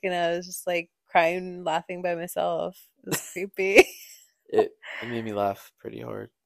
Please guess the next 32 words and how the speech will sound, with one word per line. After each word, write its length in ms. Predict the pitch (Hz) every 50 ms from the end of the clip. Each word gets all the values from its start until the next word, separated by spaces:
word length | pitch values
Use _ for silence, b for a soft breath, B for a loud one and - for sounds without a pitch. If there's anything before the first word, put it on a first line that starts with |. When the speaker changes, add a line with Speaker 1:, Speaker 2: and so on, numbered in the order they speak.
| _ -
Speaker 1:
Um, 460 | - 202 202 196 190 185 180 180 175 185
Speaker 2:
I 60 | 214
was 120 | 214 214
all 80 | - 110
half 160 | 110 107 -
Speaker 1:
but 100 | - 214
I 140 | 214 214 208
was 100 | 214 214
Speaker 2:
asleep. 180 | 214 208 208 202
Speaker 1:
like, 20 |
I 80 | 208 202
wonder 280 | 202 208 208 208 214 226
if 80 | 208
he's 240 | - 220 214 214 196
even 300 | 202 196 190 190 190 190 185
gonna 140 | 180 175 180
think 180 | - 180 180
it's 160 | 175 - - -
funny 320 | - 175 175 175 175 170
or 60 | 170
if 80 | 175 -
he's 240 | _ - 190 180 -
just 180 | - 165 - -
pretend 600 | - 175 165 - - 160 156 160 165 165 165 - _ _ _ _ -
sending 340 | - 180 170 170 165 165 165
me 120 | 160 160
the 140 | 160 160 160
Speaker 2:
Pretending? 420 | 165 160 165 - 101 104 131 165
Speaker 1:
laughing 220 | 170 - 160 170 165
emoji. 580 | 165 165 165 - - 165 165 165 170 - 196 196 _ _ -
Speaker 2:
<laughs> 260 | - - - - 196
Speaker 1:
Emoji. 680 | 180 180 185 165 170 170 - 170 165 175 180 185 202 202